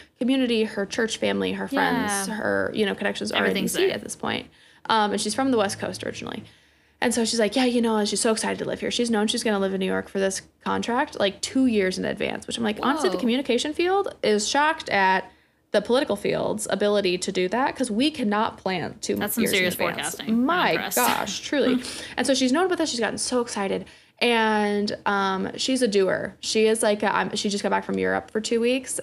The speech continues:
Speaker 1: and was, like, two days in Vienna, two days in Budapest,
Speaker 2: Gosh.
Speaker 1: two, like, boom, boom, boom, boom. Like, she just goes, goes, goes at a very rapid pace. She packs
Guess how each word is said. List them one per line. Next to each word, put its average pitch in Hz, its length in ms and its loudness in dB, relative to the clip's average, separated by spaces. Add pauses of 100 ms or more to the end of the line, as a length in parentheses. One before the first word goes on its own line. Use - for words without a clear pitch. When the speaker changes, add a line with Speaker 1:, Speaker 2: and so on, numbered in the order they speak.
Speaker 1:
and 190 400 0
was, 185 80 -4
like, 180 200 -2
two - 160 2
days 240 180 4
in 208 120 4
Vienna, 185 300 2
two - 220 2
days 208 200 2
in 196 80 0
Budapest, 185 420 0
Speaker 2:
Gosh. 285 120 2 (120)
Speaker 1:
two, - 60 -8
like, 185 180 0 (180)
boom, 226 260 6
boom, 226 260 6
boom, 214 300 4
boom. 214 240 4
Like, 185 180 -2
she - 160 0
just 196 220 0
goes, 180 260 2
goes, - 160 -4
goes - 280 -4
at 202 100 2
a 196 60 0
very 190 340 0
rapid 190 300 -2
pace. 196 180 -4
She 226 100 -4
packs 214 300 -4